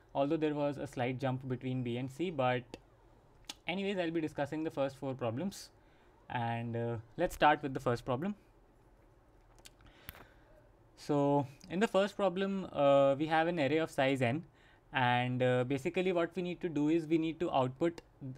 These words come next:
a subset of maximum size, uh, whose sum of elements is composite, right? So a composite number is any number which has a factor other than one in itself. So we need to output the,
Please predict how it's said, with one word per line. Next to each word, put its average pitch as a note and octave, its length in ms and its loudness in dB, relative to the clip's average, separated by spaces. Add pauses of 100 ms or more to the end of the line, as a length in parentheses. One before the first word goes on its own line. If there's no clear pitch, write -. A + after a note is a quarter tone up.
a D#3+ 60 0
subset E3+ 440 -2
of E3+ 160 -4
maximum D3+ 500 -2
size, D3+ 440 0 (440)
uh, B2+ 360 2 (340)
whose D#3+ 220 0
sum D#3 240 4
of D4+ 120 -4
elements C#3+ 540 0
is D3 160 -4
composite, A#2+ 600 -2 (200)
right? D#3 280 -2
So C#3+ 160 -6
a C#3 80 0
composite C#3+ 440 -2
number D#3+ 300 0
is D#3+ 220 2
any C#3+ 160 0
number C#3 440 0 (420)
which C#3 180 -4
has C3 180 4
a C#3 60 -6
factor C3+ 400 0
other B2+ 160 0
than C3 200 -2
one A#2+ 200 0
in B2+ 80 0
itself. D3 440 -2 (440)
So C3+ 420 0 (200)
we D#3 120 0
need E3 140 -2
to F3 120 0
output D3 460 2
the, D#3 340 2